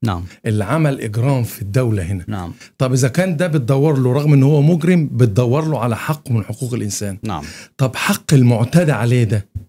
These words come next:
Speaker 2: فين؟
Speaker 1: المحكمة.
Speaker 2: أنهي محكمة؟ ما هو
Speaker 1: المحكمة
Speaker 2: المحكمة،
Speaker 1: المختصة.
Speaker 2: أيوة، ما هو، ما المحكمة دلوقتي لما ترجعه لدولته، لما يرجع هو ده، ده أكبر، تعتبر أكبر عقوبة.
Speaker 1: أتفق معك.
Speaker 2: لأن هو لا
Speaker 1: كلامك
Speaker 2: يصح
Speaker 1: هتربي
Speaker 2: أن
Speaker 1: فيه.
Speaker 2: يخرج
Speaker 1: هتربي
Speaker 2: لاجئ
Speaker 1: فيه.
Speaker 2: عشان يجي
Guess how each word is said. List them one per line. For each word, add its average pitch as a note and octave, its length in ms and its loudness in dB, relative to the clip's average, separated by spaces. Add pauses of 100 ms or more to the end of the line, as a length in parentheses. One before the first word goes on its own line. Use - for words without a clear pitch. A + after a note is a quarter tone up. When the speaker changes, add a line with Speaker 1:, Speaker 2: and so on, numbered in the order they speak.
(100)
Speaker 2:
فين؟ G#2+ 580 2 (160)
Speaker 1:
المحكمة. F2+ 440 -4 (460)
Speaker 2:
أنهي D#3 260 4
محكمة؟ F3 380 0
ما F3+ 80 -2
هو B2+ 40 -2
Speaker 1:
المحكمة A2+ 240 2
Speaker 2:
المحكمة، B2+ 300 4
Speaker 1:
المختصة. D3+ 560 2
Speaker 2:
أيوة، D#3 200 2
ما C3 80 2
هو، D3 300 2
ما C#3 100 -2
المحكمة C#3 520 -2
دلوقتي B2+ 420 -2
لما A2+ 260 2
ترجعه C#3 680 0
لدولته، A#2+ 580 -2 (440)
لما B2 220 0
يرجع D#3 300 0
هو D3 220 2
ده، B2+ 120 -2
ده B2+ 220 -4
أكبر، E3 280 -2
تعتبر D#3 540 -2
أكبر D3+ 240 0
عقوبة. C#3 440 2
Speaker 1:
أتفق G3+ 360 -2
معك. C#3+ 80 -2
Speaker 2:
لأن C#3+ 240 6
هو F3 340 6
لا D#3 60 2
Speaker 1:
كلامك D3+ 260 4
Speaker 2:
يصح D3+ 420 0
Speaker 1:
هتربي G#3+ 300 0
Speaker 2:
أن D#3 120 6
Speaker 1:
فيه. E3 120 6
Speaker 2:
يخرج C3 520 0
Speaker 1:
هتربي D#3 340 0
Speaker 2:
لاجئ F#3 340 4
Speaker 1:
فيه. C#3+ 220 2
Speaker 2:
عشان C3+ 400 0
يجي F3 580 2